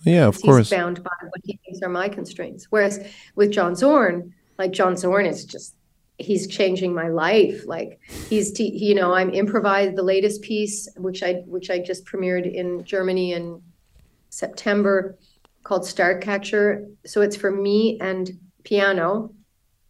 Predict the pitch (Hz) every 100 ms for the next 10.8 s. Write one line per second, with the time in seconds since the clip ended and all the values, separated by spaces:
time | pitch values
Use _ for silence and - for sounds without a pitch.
0 | _ - 226 190 196 185 185 190 180 175
1 | 190 185 175 165 170 190 196 185 180 240
2 | 220 - 208 202 180 185 190 175 170 170
3 | - 185 190 185 185 - 214 202 190 190
4 | 190 175 - 175 175 - _ _ - 190
5 | 190 175 190 185 175 175 - - 202 185
6 | 185 185 - - 254 240 226 190 - 196
7 | 190 185 180 185 180 180 - 202 180 180
8 | 170 165 165 - _ _ _ _ - 185
9 | 175 170 160 - - - 214 208 202 190
10 | 190 175 170 180 175 - 151 -